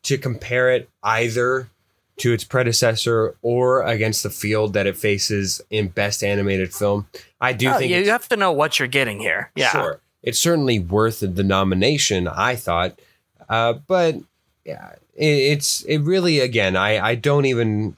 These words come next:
Speaker 1: I, I think I enjoy this film more the more that we get away from, stop really reviewing this wholly critically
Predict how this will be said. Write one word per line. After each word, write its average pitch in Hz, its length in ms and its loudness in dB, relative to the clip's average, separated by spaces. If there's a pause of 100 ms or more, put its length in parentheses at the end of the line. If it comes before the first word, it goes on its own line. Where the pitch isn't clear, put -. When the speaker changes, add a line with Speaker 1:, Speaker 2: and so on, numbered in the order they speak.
Speaker 1:
I, 120 280 0
I 143 40 2
think 160 200 0
I 151 100 4
enjoy 117 340 2
this 110 180 0
film 107 200 2
more 98 600 0 (320)
the 110 140 0
more 113 300 2
that 110 140 0
we 98 160 -2
get 107 220 2
away 98 320 2
from, 90 520 -2 (360)
stop 156 400 0
really 135 340 0
reviewing 110 480 2
this - 320 0 (120)
wholly 143 600 0
critically 147 720 0